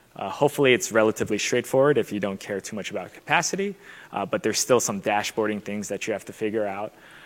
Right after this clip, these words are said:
But if you do care about zonal reservations, then, you know, go incrementally like we did, and then over six months you could have, uh, a good portion of your fleet converted over to regionals. But regionals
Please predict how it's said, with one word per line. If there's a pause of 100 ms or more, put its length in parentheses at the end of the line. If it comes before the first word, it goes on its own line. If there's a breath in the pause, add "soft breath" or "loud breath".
(360 loud breath)
But
if
you
do
care
about
zonal
reservations,
then,
you
know, (220)
go
incrementally
like
we
did,
and
then
over
six
months
you
could
have, (380)
uh, (260)
a
good
portion
of
your
fleet
converted
over
to
regionals. (1300 loud breath)
But (600)
regionals